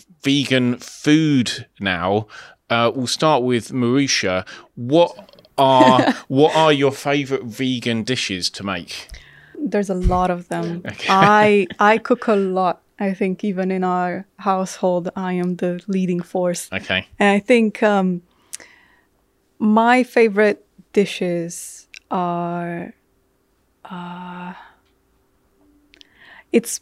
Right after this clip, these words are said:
Speaker 2: when you make something and people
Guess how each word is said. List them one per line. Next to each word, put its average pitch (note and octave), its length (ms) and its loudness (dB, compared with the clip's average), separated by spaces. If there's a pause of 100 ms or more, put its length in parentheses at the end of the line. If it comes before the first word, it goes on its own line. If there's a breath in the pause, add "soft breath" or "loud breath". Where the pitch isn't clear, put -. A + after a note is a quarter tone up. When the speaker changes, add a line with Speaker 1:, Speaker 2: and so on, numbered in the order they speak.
(140)
Speaker 2:
when G#3 240 2
you G#3 80 4
make A3+ 240 2
something F3 640 -6 (120)
and F3 160 -8
people E3+ 680 -8